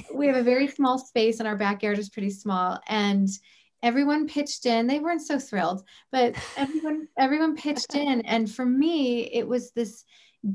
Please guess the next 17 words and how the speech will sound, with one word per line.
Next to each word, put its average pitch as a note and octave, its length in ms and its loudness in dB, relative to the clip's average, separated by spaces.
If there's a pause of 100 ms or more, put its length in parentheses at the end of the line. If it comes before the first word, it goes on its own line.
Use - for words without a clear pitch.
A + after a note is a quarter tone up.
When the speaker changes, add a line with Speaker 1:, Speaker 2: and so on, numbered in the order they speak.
Speaker 1:
deep, C#4 420 2 (500)
um, G3+ 540 4
message. B3 560 0
It F3+ 100 0
was G#3+ 180 0
like G#3+ 160 -2
a, - 60 -6
taking C4+ 400 0
a F#3+ 60 0
stand G3 800 -4 (420)
that, G3 200 -2 (140)
that G#3 300 0
I G#3 100 2
said A#3 360 2
to A#3 100 -2
the G3+ 100 2
universe, G3 640 0